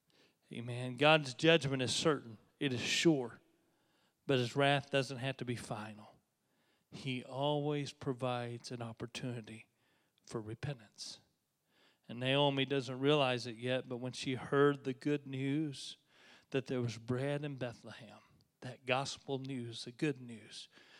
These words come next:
was her invitation to go back to the grace and the mercy of God. And when she made that choice to go back to Bethlehem, she began a journey back into the blessings,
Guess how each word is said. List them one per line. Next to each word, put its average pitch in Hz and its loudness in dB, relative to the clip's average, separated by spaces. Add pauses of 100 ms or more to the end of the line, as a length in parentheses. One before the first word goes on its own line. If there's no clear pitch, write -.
(220)
was 127 -2
her 120 -2
invitation 127 -6 (760)
to 131 -8
go 120 -4
back 120 -8
to - -14
the - -8
grace 120 -6
and 123 -12
the - -10
mercy 113 -8
of 110 -14
God. - -14 (440)
And 143 -6
when 147 2
she - 2
made 180 4
that 190 0
choice - -2 (1040)
to 147 0
go 135 2
back 143 2
to - -2
Bethlehem, 131 -4 (840)
she - 2
began 131 2
a 120 -4
journey 131 -2 (440)
back - 2
into 127 4
the 113 4
blessings, - -2